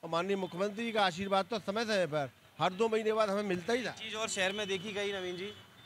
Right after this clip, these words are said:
Speaker 2: आ, शहर की सारी स्ट्रीट, आ, लाइटों के नीचे तिरंगे का आपने एक लाइटिंग दी, जो एक कहीं ना कहीं बाहर से आने वाले यात्रियों को कहीं ना कहीं खूबसूरत।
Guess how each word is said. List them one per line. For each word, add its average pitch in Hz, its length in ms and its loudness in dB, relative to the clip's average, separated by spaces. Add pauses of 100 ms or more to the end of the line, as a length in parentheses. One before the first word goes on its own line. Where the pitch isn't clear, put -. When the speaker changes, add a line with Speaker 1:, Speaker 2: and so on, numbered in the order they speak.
Speaker 2:
आ, 165 180 0
शहर 185 280 -2
की 208 120 -8
सारी 202 280 0
स्ट्रीट, 214 400 -8
आ, 185 320 0
लाइटों 180 380 -2
के 196 120 -6
नीचे 196 280 -4 (460)
तिरंगे 208 340 -2
का 214 120 0
आपने 202 360 0
एक 185 120 -8
लाइटिंग 185 380 -4
दी, 208 160 -6
जो 202 340 -4
एक 190 120 -12
कहीं 185 180 -2
ना 202 60 -4
कहीं 196 220 -4
बाहर 170 200 0
से 196 120 -6
आने 185 180 -2
वाले 185 240 -2
यात्रियों 185 380 -4
को 185 120 -8
कहीं 180 180 -6
ना 185 60 -6
कहीं 180 180 -10
खूबसूरत। 202 440 -8